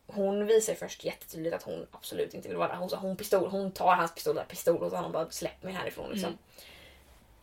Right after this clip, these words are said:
Speaker 1: Och han typ så här puttar ner i en soffa och bara säger att, eh, "Jag kommer aldrig göra någonting mot dig utan din tillåtelse." Vilket jag fattade direkt att, ja, det där är ju ren jävla bullshit. Och
Speaker 2: Ja.
Speaker 1: det kändes lite som att, så att de, de har tagit med den se-, alltså den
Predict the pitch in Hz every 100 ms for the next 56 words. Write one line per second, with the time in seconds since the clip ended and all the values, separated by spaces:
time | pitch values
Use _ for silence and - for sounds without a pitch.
0 | - 220 214 220 208 214 202 185 180 175
1 | 180 180 - 180 170 156 - - - -
2 | - - - - - - - - 165 -
3 | - - 190 190 190 185 185 180 180 180
4 | 175 180 185 175 160 180 175 175 185 175
5 | 170 185 196 208 - - _ - 190 185
6 | 185 175 - - 175 170 160 - - -
7 | 156 - - - 175 151 101 95 - -
8 | - - - - - - 87 87 - -
9 | - - 185 180 220 196 185 240 247 -
10 | 175 180 180 165 165 - 185 180 175 185
11 | 190 214 185 175 - - - - 180 170
12 | 170